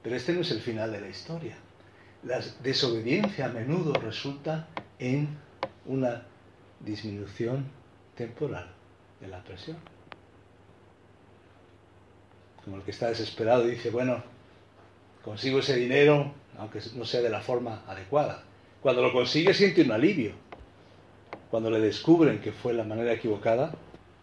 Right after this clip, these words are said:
ahí se acaba el alivio, ¿no? Este es el resultado. El resultado tiene que ver con una decisión que no fue sabia. En la superficie parece que David tomó una decisión sabia.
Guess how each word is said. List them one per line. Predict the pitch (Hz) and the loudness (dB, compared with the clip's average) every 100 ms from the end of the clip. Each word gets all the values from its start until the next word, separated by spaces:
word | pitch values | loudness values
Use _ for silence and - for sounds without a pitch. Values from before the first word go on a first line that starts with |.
| - - - - - | -20 -20 -20 -20 -16
ahí | 95 | -12
se | - | -10
acaba | 104 104 92 | -6 -6 -6
el | |
alivio, | 87 95 139 - | -8 -6 -6 -6
¿no? | 92 127 - - - - - - - - - - - - - - - - - - - - - - - - - | -12 -16 -20 -20 -20 -20 -20 -20 -20 -20 -20 -20 -20 -20 -20 -20 -20 -20 -20 -20 -20 -20 -20 -20 -20 -20 -12
Este | 147 - | -12 -10
es | - | -8
el | 123 | -6
resultado. | 113 - 107 - 120 98 - - - - - - - - - - - | -4 -4 -6 -2 -2 -4 -10 -20 -20 -20 -20 -20 -20 -20 -20 -20 -10
El | 110 | -6
resultado | 107 110 104 131 139 104 - - - - | -4 -4 -2 -2 -2 -6 -14 -20 -18 -8
tiene | 113 117 | -6 -4
que | - 120 | -4 -4
ver | 104 95 - - - - - - - - - | -4 -8 -14 -20 -20 -20 -20 -20 -20 -20 -10
con | 104 | -4
una | 120 | 0
decisión | 120 113 120 - 104 92 95 - - - - - - - - - | 0 0 -2 -4 -4 -6 -10 -16 -20 -20 -20 -20 -20 -20 -20 -16
que | 110 | -8
no | 110 107 | -4 -4
fue | - 101 104 - - | -4 -4 -6 -10 -20
sabia. | - 110 95 95 - - - | -12 -10 -10 -14 -18 -20 -12
En | 120 | -6
la | 113 | -4
superficie | 107 110 113 110 - 175 - 107 | -2 -4 -4 -6 -4 -6 -6 -8
parece | 104 107 110 113 | -6 -4 -4 -4
que | 107 | -6
David | 101 101 104 | -4 -4 -6
tomó | 104 101 | -6 -6
una | 104 101 | -6 -8
decisión | 98 90 104 101 | -10 -10 -10 -10
sabia. | - 92 90 | -12 -12 -12